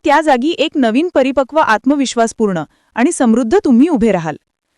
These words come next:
हा काळ तुम्हाला जीवनाचा अर्थ शिकवेल. काहींसाठी हा काळ संपन्नतेचा, यशाचा आणि सामाजिक प्रतिष्ठेचा असेल, तर काहींसाठी हा काळ अंतर्मनाच्या शांतीचा, आत्मसाक्षात्काराचा आणि साधनेचा प्रारंभ असेल.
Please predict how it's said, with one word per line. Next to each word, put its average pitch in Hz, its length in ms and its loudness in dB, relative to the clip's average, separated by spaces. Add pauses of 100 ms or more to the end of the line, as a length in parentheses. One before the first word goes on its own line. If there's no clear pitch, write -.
(160)
हा 302 200 -2
काळ 330 220 2
तुम्हाला 302 340 2
जीवनाचा 247 480 0
अर्थ 262 220 -2
शिकवेल. 170 420 -6 (720)
काहींसाठी 294 500 0
हा 294 220 0
काळ 320 140 2
संपन्नतेचा, 294 840 -2
यशाचा 269 460 -2
आणि 311 160 -2
सामाजिक 240 480 -2
प्रतिष्ठेचा 262 560 -2
असेल, 214 300 -2 (680)
तर 370 160 0
काहींसाठी 302 520 0
हा 330 140 -2
काळ 285 220 0
अंतर्मनाच्या 311 640 0
शांतीचा, 226 540 -2 (440)
आत्मसाक्षात्काराचा 359 1080 -2
आणि 339 140 -2
साधनेचा 254 540 0
प्रारंभ 214 420 0
असेल. 160 360 -4